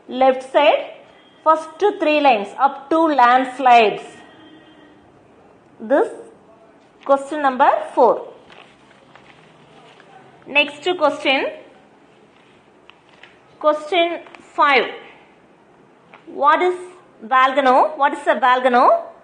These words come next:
Mention its major components.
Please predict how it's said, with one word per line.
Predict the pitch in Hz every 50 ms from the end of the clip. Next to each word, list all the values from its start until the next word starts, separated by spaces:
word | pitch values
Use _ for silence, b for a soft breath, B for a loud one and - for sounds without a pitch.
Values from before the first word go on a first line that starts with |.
| b b b b b -
Mention | 254 269 277 302 311 349 403 440 427 - - 427 415 427 427 440 440 - - - - - _ -
its | 254 302 320 - - - - - -
major | 269 262 269 269 294 330 - - 330 339 330 330 - -
components. | 311 262 262 277 277 - 302 277 262 254 247 247 233 190 185